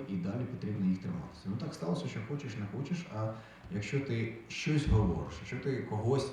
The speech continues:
до чогось закликаєш, ти маєш бути, ну, до кінця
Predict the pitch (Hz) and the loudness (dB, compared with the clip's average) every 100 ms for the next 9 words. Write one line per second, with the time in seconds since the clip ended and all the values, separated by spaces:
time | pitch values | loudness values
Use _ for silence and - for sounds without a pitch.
0 | - 95 - 120 104 92 92 107 95 92 | -4 -4 -2 0 2 0 -2 -2 -2 -2
1 | 110 165 - 113 113 131 104 - 135 143 | -2 -2 -2 -2 0 0 0 -2 -2 2
2 | 139 - - - - - 123 117 95 95 | 2 0 -10 -18 -20 -4 0 2 2 0
3 | 107 95 135 | -2 0 0